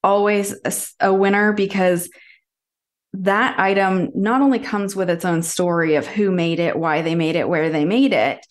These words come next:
which feels personal in it, in and of itself, but each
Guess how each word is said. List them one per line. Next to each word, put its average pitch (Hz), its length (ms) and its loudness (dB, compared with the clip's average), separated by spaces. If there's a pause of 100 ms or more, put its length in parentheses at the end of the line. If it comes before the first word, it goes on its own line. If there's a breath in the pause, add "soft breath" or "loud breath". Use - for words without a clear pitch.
(180 soft breath)
which - 400 -2 (280)
feels 180 340 -2
personal 180 600 -2
in 170 180 -2
it, - 260 -8
in 202 160 2
and 185 140 2
of 165 100 0
itself, 202 560 -2 (1080 loud breath)
but 269 200 0
each 277 240 2